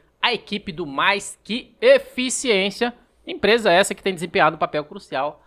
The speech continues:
na modelagem aí do cenário energético atual. Douglas, dê as boas-vindas pros nossos convidados aqui, o Marco e a Johanna.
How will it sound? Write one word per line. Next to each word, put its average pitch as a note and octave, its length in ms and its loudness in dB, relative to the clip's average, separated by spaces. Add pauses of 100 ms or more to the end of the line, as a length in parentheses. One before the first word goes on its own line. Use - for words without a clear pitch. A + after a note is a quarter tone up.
(300)
na C#3 120 2
modelagem C#3 760 2
aí C#3 60 -4
do C3 80 -12
cenário C#3 360 -4
energético C#3 600 -10
atual. D3+ 640 -4
Douglas, C4+ 800 8
dê F3 100 2
as A3+ 140 2
boas-vindas G3+ 520 0
pros G3 160 -6
nossos F3+ 360 -2
convidados D#3 560 2
aqui, D#3 320 -4
o G#3+ 40 -8
Marco E3+ 480 2
e D#3+ 120 -6
a D3 80 0
Johanna. D3 680 -2